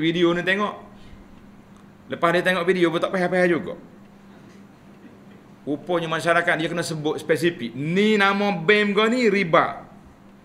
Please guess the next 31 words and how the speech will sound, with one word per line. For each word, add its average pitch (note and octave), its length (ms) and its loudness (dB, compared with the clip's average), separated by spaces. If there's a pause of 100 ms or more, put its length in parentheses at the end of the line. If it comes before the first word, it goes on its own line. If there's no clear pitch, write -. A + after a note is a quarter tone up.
(840)
Kalau, F#2+ 160 -12
kalau D3 240 -2
kita D#3+ 140 -4
sebut D#3+ 260 -4
regah-regah D3+ 320 0 (100)
kan G3+ 60 -6
marahlah D3 380 -6
tu. A#2 100 -6 (760)
Tu - 80 -16
bank C3 380 2
mari C3+ 240 0
pula. F3+ 260 -4 (140)
Siapa A#2+ 320 0
surat B2 160 -2
samia C3+ 260 0
pula, D3+ 220 -4
tak C#3+ 320 -2
boleh B2 240 0
ke A2 80 -4
mahkamah E3+ 400 -4
kita. D#3 240 -6 (1040)
Banyak C3 260 -4
lagi A#2 220 -4
kita C#3 240 -4
nak E3 100 -6
boleh C3 240 2
lagi B2 140 -6
ke D3 60 -10
masjid, E3+ 360 0
mengajar F3+ 380 0
kuliah. F#3 420 2